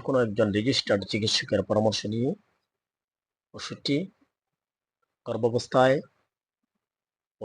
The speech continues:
স্তন্যদানকালে সহ যে কোনো সময়ে ব্যবহার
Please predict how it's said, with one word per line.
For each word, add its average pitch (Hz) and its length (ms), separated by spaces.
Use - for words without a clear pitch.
স্তন্যদানকালে 117 800
সহ 135 160
যে 117 160
কোনো 131 220
সময়ে 95 280
ব্যবহার 104 320